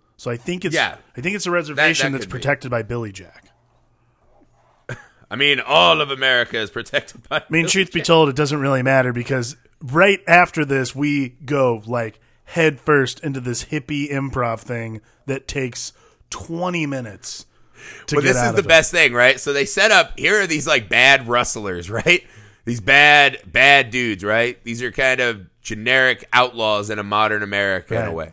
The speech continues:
Speaker 2: And then we go, and there's this hippie teacher who's been giving us voiceover,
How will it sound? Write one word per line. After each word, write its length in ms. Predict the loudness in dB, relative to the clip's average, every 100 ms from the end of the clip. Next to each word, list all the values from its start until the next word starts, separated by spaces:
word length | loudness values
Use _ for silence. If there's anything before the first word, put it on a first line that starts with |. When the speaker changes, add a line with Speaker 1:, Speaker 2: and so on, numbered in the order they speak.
| _ _ _ _ _ _ _ _ _ _ -6
Speaker 2:
And 180 | -2
then 220 | 2 2 0
we 140 | -4
go, 280 | 0 0 0
and 100 | -2
there's 200 | -4 -4
this 160 | -8 -8
hippie 260 | -8 -8
teacher 280 | -10 -10 -8
who's 100 | -8
been 120 | -8 -6
giving 240 | -4 -4
us 140 | -4 -6
voiceover, 880 | -4 -4 -4 -4 -4 -2 -2 -4